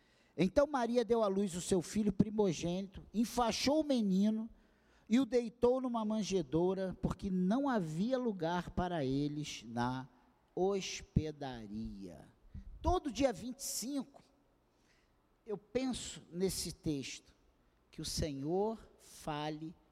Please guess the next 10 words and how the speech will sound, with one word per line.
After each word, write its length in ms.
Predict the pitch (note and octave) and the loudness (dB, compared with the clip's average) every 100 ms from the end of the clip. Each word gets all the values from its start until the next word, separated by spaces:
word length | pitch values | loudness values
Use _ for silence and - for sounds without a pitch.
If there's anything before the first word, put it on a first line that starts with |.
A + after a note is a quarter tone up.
| - | -8
aos 300 | C#3+ C#3 - | -6 -6 -8
nossos 580 | A#2 B2+ C3 - C3 - | -8 -8 -8 -12 -16 -14
corações 1000 | A#2+ A2+ A2+ - - G#2 A2 A2+ - | -10 -10 -10 -12 -14 -12 -12 -12 -14
nessa 360 | G#2 G#2+ - A2 | -16 -16 -14 -12
noite. 580 | G2 F2+ B1 G1+ - - | -12 -12 -12 -16 -20 -20
Amém? 380 | B2+ D3 G#3 A#3 _ - - - - - - _ _ _ - | -12 -8 -8 -12 _ -20 -18 -20 -16 -18 -18 _ _ _ -6
Eu 100 | D4 | -4
fico, 440 | - E4 D4 C4 - _ _ _ _ | -4 -6 -8 -12 -14 _ _ _ _
meu 180 | E4 D#4+ | -8 -6
Deus, 720 | A#3+ F#4 D#4+ C#3 - - | -2 -2 -2 -6 -10 -14